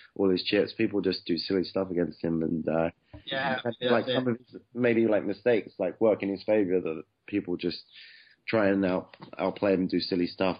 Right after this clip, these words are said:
Speaker 1: And, yeah.
Speaker 2: Yeah, he's created a persona where people have such an intense desire to beat him in hand that they just punt off to him all the time, I guess.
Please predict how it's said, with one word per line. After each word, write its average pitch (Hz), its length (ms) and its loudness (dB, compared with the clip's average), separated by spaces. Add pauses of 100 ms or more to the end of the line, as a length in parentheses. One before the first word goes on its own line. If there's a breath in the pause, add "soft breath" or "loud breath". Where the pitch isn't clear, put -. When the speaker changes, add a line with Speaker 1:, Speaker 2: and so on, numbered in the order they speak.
Speaker 1:
And, 82 240 -8 (520)
yeah. - 120 -2
Speaker 2:
Yeah, 113 220 -2 (420)
he's 131 180 -2
created 143 340 0
a 127 60 2
persona 127 480 0
where 117 220 2 (600)
people 120 280 -4
have 120 160 0
such 127 240 -4
an 120 180 -4
intense 120 420 -2
desire 120 340 2
to 120 60 -6
beat 120 220 0
him 113 80 -2
in 110 80 -2
hand 110 320 -2
that 104 100 -4
they 110 140 -2
just - 220 -10
punt 117 260 0
off 117 200 -2
to 113 120 -4
him 110 100 -2
all 107 80 0
the 104 120 -4
time, 117 240 0
I 104 80 -4
guess. - 240 -8